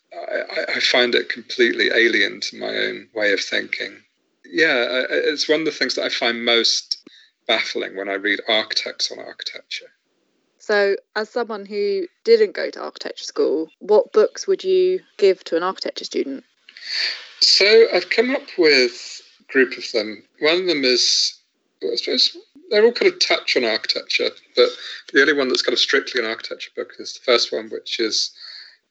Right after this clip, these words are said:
Speaker 1: Architecture in the Age of Stalin, which is by a Russian scholar now based in Los Angeles called Vladimir Perperny. He never did anything ever again, basically, <laughs> of any use. Met him once and he was a little bit seedy.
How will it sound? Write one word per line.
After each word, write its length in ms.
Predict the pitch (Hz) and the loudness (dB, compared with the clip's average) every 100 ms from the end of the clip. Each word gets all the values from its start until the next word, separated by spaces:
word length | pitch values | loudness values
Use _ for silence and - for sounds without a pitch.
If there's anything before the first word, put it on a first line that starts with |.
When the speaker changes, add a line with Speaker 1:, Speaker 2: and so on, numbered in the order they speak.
| _ - | _ 0
Speaker 1:
Architecture 760 | 151 - - 131 - 117 120 | 0 0 0 0 2 4 2
in 80 | 123 | 2
the 120 | 117 | 4
Age 200 | 117 117 | 4 4
of 60 | - | 0
Stalin, 640 | - 123 123 107 104 101 _ _ - | 2 4 4 4 0 -6 _ _ -2
which 320 | 135 131 - | 0 2 2
is 120 | 113 | 2
by 580 | - 120 117 110 107 107 - _ 120 | 0 2 4 4 2 0 -6 _ 2
a 420 | 113 107 104 101 - | 2 2 0 -2 -2
Russian 520 | 113 - 107 98 95 | -2 -2 -4 -8 -6
scholar 400 | - - 107 101 | -6 -2 0 0
now 180 | 101 104 | -2 -4
based 380 | - 101 - 113 | 0 0 0 -4
in 240 | 98 101 117 | -6 -10 -6
Los 180 | 117 113 | -4 -2
Angeles 400 | 107 - 107 - | -2 -4 -4 -6
called 180 | - | -6
Vladimir 280 | - 98 98 | -4 -2 -4
Perperny. 500 | - 90 110 98 95 - _ - _ _ _ _ _ - | -10 -4 -2 -2 -8 -14 _ -20 _ _ _ _ _ -2
He 140 | 127 | 2
never 200 | 147 147 | 2 2
did 160 | 135 113 | 2 2
anything 600 | 131 131 123 123 107 104 - _ - | 0 0 0 -2 -2 -4 -18 _ -4
ever 240 | 117 120 107 | -2 0 0
again, 440 | - 107 110 160 147 | 2 0 0 -8 -8
basically, 460 | 143 - - - - - _ | -8 -8 0 2 2 -4 _
<laughs> 320 | - - - - | -20 -20 -10 -4
of 120 | 135 | 0
any 180 | 117 113 | 2 0
use. 580 | 113 120 127 - - - _ | 2 0 0 -4 -4 -10 _
Met 320 | 123 117 - | -10 -8 -6
him 200 | 117 113 | -6 -6
once 460 | 113 110 120 - - | -6 -6 -6 -6 -6
and 100 | 113 | -8
he 100 | 120 | -14
was 160 | 120 - | -14 -10
a 60 | |
little 160 | - - | -10 -6
bit 140 | - - | -2 2
seedy. 640 | - 120 113 117 131 | 4 4 4 4 2